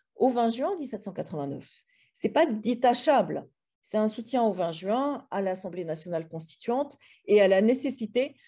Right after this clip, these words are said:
de ne pas interrompre la révolution. Voilà, c'est ça l'enjeu, c'est de ne pas interrompre la révolution et de ne pas la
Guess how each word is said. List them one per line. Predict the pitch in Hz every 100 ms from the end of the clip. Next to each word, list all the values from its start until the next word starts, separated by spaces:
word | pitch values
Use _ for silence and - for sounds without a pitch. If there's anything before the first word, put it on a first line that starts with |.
| _
de | - 220
ne | 226
pas | 233 370 - -
interrompre | 277 269 254 247 254 262 - -
la | - 175
révolution. | 170 160 139 - - _ -
Voilà, | 156 139
c'est | - 170
ça | 220 175
l'enjeu, | 139 139 135 _
c'est | - 170
de | 160
ne | 156
pas | 160 240 -
interrompre | 190 190 160 170 -
la | 156
révolution | 151 139 147 - 247
et | 247
de | 151
ne | 156
pas | 160 208
la | 180 160